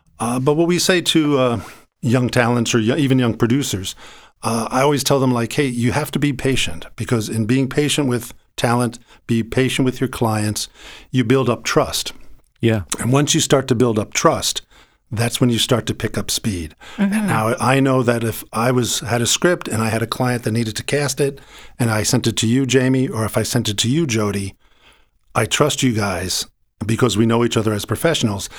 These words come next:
Speaker 1: that you're gonna be able to fly through that material and get me this audition back so quickly in a
Speaker 2: Mm-hmm.
Speaker 1: really professional, perfect way. So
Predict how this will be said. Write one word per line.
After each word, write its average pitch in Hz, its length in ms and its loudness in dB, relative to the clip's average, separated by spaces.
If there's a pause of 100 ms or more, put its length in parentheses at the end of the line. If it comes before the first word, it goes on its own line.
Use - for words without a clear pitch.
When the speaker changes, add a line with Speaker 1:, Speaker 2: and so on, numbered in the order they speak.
(160)
Speaker 1:
that 123 160 2
you're 123 100 4
gonna 123 120 4
be 120 80 4
able 120 120 2
to 104 80 0
fly 127 400 0
through 135 140 0
that 123 140 0
material 117 560 0
and 107 140 -6
get 120 140 0
me 113 80 -2
this 107 280 -4 (260)
audition 120 440 0
back 107 240 -4
so 113 300 0
quickly - 500 -8 (260)
in - 140 0
a 90 80 0
Speaker 2:
Mm-hmm. 90 140 2
Speaker 1:
really 120 260 2
professional, 113 580 -2
perfect - 440 -12
way. - 320 -6 (540)
So 131 540 0